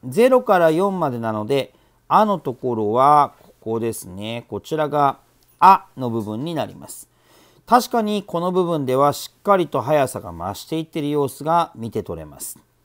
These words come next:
続けて「い」は五秒から八秒ということになっていますから、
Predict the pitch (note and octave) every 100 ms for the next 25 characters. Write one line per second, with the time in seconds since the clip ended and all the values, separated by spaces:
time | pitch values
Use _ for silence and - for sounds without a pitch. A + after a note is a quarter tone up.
0 | _ _ _ _ _ - E3 F#3+ G3 F3+
1 | C#3+ _ _ _ _ _ _ G3+ G3 E3+
2 | E3+ C3 F3+ C4 C#4 A3+ F3+ D#3 C#3 -
3 | - F#3 F#3 D3+ G#2+ - - - A#2+ A#2
4 | A#2 A2+ G#2 G#2 - F2+ F2+ - A2 B2+
5 | D#3 D#3